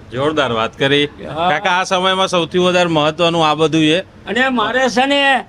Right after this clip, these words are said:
Speaker 2: એને માથે ફરિયાદ ય નથી કરી. મારા ને મારા પટેલી આવે, મને ને મને ટીમી મોકલ્યો.
Speaker 1: હા.
Speaker 2: મારા દ-, રજવી હતા દરબાર, એને અમે, મારા ગરડા બાપા, એના બાપને ત્યાં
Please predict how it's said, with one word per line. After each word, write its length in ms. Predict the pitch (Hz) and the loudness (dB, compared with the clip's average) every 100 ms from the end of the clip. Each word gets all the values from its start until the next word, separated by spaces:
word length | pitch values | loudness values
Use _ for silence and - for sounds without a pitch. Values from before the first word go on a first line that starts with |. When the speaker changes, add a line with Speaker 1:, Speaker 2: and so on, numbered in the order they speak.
| - - - - - 147 | -16 -20 -20 -20 -12 -2
Speaker 2:
એને 300 | 196 247 262 | 0 2 2
માથે 380 | 220 214 233 | 0 2 0
ફરિયાદ 380 | 214 196 233 220 | 0 0 0 2
ય 100 | 196 | 2
નથી 160 | 180 156 | 0 -2
કરી. 180 | 160 151 | 0 0
મારા 460 | 147 170 214 247 | 2 2 2 2
ને 60 | 240 | 2
મારા 320 | 208 214 220 | 2 2 2
પટેલી 480 | 202 233 233 226 202 | 0 -2 0 2 2
આવે, 200 | 175 170 | 0 0
મને 340 | 160 185 226 | 0 0 0
ને 60 | 214 | 2
મને 280 | 196 196 214 | 2 2 0
ટીમી 340 | 247 254 254 | 0 2 2
મોકલ્યો. 480 | 208 196 165 151 127 - | 2 0 0 -2 -2 -8
Speaker 1:
હા. 280 | 127 123 107 | -6 -6 -2
Speaker 2:
મારા 340 | 156 208 233 226 | 0 2 2 2
દ-, 460 | 208 208 190 175 | 2 4 2 4
રજવી 400 | 202 226 247 247 | 2 2 2 2
હતા 220 | 226 226 214 | 0 0 2
દરબાર, 520 | 220 247 233 190 147 - - - - | 2 2 2 0 -2 -14 -20 -20 -4
એને 220 | 170 208 233 | 0 2 2
અમે, 340 | 240 233 233 220 220 202 196 | 2 2 2 2 2 2 2
મારા 180 | 202 220 | 2 2
ગરડા 360 | 214 233 233 | 2 2 2
બાપા, 360 | 220 214 208 214 | 2 0 2 0
એના 280 | 208 214 220 | 2 2 2
બાપને 440 | 208 226 214 220 | 0 -2 0 0
ત્યાં 260 | 214 214 | 0 -2